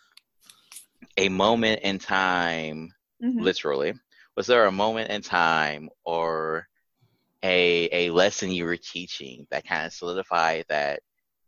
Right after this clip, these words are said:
Speaker 1: you actually wanted to be a historian or that you were going down the right
Speaker 2: Ooh.
Speaker 1: trajectory for your career path?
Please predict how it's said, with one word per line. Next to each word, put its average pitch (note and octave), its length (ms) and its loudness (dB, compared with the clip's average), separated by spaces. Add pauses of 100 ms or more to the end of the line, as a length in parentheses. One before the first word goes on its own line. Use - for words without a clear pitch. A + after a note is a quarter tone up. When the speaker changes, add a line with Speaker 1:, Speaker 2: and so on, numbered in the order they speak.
Speaker 1:
you F#2+ 180 -6
actually E2+ 440 -2
wanted F2 340 -8
to F#2 80 -20
be F2 120 -6
a F2 60 -2
historian F#2 640 -4
or D#2 140 -8
that D#2 180 -4
you E2 160 -18
were D#2 240 -8 (120)
going F2 300 -8
down D2+ 360 -6
the C2+ 100 -14
right C#2+ 340 -2 (560)
Speaker 2:
Ooh. A#3+ 380 -4
Speaker 1:
trajectory F#2 760 -2
for - 160 -12
your C#2+ 160 -10
career C2 340 -8
path? - 280 -8